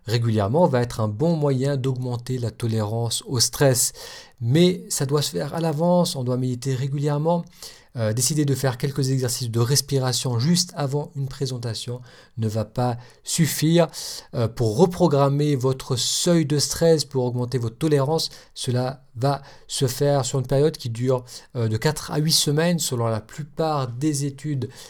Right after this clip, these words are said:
qui ont porté sur le sujet, qui ont porté sur la relation entre la méditation et la gestion du stress. Donc il faut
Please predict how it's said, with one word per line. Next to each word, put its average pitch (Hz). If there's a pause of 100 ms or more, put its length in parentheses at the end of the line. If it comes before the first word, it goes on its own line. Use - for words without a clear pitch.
(160)
qui -
ont 120
porté 127
sur 156 (280)
le 135
sujet, 143
qui 135
ont 117
porté 120
sur 113
la 110
relation 117
entre 110
la 110
méditation 110
et 127
la 117
gestion 107
du 101
stress. - (300)
Donc 107
il 107
faut 123